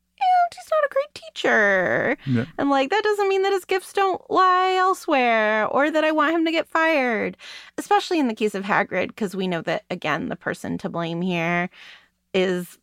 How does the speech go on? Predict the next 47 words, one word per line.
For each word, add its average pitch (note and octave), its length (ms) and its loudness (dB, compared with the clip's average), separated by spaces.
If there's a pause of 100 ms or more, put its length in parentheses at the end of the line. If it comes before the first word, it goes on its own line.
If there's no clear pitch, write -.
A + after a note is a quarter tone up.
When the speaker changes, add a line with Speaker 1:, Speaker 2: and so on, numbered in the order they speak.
Speaker 1:
Voldemort G4+ 520 2
Speaker 2:
Yep. D3+ 120 2
Speaker 1:
<laughs> C4 480 2
with A3+ 140 0
a A#3+ 40 2
little A#3 200 4
bit A#3+ 180 2
of A3 60 -2
Dumbledore A#3 460 2
complicity, A#3+ 600 0
that, - 260 -4
like, F#3 180 0
Hagrid's G3 540 -2
whole F#3+ 240 0
life - 320 -2
was G#3 140 -2
completely F#3+ 580 -4
derailed F#3+ 720 -2
by E3+ 120 2
this F3 280 -4 (340)
false G3 380 2
charge G3+ 580 4
and F3+ 300 0
being F3+ 280 -2
falsely F3+ 380 -2
imprisoned A3 720 0
twice. - 460 -4
And E3+ 260 -2 (640)
I C4+ 140 6
wonder D#4 420 2
if B3+ 280 -2
the B3 100 2
key A3 580 0
is G3 320 0
when F#3+ 220 0
we F3+ 100 0
love E3+ 240 2
someone, G#3+ 380 2
not F#3+ 240 0
to F#3+ 160 -6
blame F3 500 -2
them, A3 300 2
but - 160 -4
to B3 80 2
bring D#4 240 4
some A#3 340 2
distance F3+ 720 -2